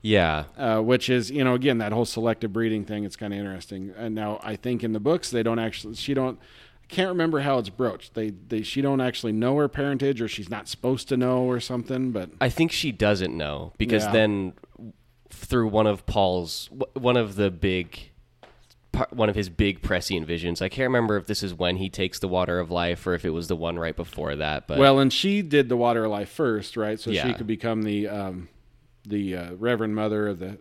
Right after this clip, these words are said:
Speaker 2: the, uh, Fremen and stuff. But
Speaker 1: Mm-hmm.
Speaker 2: and again, that is the best part. And, and they, they approach it slightly through voiceovers. "Oh, he knows how to wear the still suit,"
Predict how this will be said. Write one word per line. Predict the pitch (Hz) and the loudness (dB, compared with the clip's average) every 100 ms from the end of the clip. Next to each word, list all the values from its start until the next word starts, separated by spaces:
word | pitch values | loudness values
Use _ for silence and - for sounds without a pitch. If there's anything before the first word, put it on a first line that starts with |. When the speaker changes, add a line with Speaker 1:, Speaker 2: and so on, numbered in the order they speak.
| - | -14
Speaker 2:
the, | 110 101 98 | -8 -6 -6
uh, | 85 87 | -8 -10
Fremen | 85 120 110 98 | -6 -2 -2 -2
and | 92 87 | -6 -8
stuff. | - 87 90 - | -10 -10 -10 -6
But | 107 | -6
Speaker 1:
Mm-hmm. | 92 80 - - - | -6 -10 -14 -8 0
Speaker 2:
and | 151 | 2
again, | 135 143 117 101 | 2 0 -2 2
that | 143 156 | 4 4
is | 143 107 | 2 -2
the | |
best | 110 123 - | -4 -4 -6
part. | 104 95 | -10 -8
And, | 110 120 | -6 -6
and | 127 120 | -6 -4
they, | 117 - - | -6 -8 -8
they | 110 104 | -4 -4
approach | 117 104 156 151 - | -6 -4 0 0 -2
it | 127 | -6
slightly | - 135 131 127 139 151 _ - - - _ - | -4 -2 -2 0 -4 -4 _ -20 -20 -20 _ -10
through | 120 117 | -4 -2
voiceovers. | 120 135 143 139 143 170 160 - - - | 0 0 0 0 0 0 -2 -8 -14 -6
"Oh, | 123 | -4
he | 101 117 | -2 -4
knows | 104 120 117 | -2 -2 -2
how | 104 | -4
to | 110 | -2
wear | 107 120 | 0 0
the | 110 | -2
still | - 143 143 | -4 -2 -2
suit," | - 113 92 | -2 -4 -6